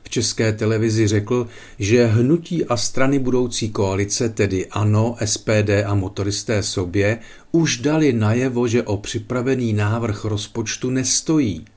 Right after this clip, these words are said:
Pravdou je, že plány hnutí Andreje Babiše počítají s úplně jiným rozpočtem, s prudce rostoucím zadlužením státu.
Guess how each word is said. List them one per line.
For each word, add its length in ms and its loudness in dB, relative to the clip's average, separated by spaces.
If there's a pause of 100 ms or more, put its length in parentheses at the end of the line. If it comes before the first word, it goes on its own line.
(380)
Pravdou 460 2
je, 300 2 (300)
že 180 0
plány 500 0
hnutí 520 0
Andreje 440 0
Babiše 460 -2
počítají 640 -4
s 260 -4
úplně 460 0
jiným 380 2
rozpočtem, 760 -2
s 160 -6
prudce 600 -4
rostoucím 800 -2
zadlužením 640 2
státu. 640 -2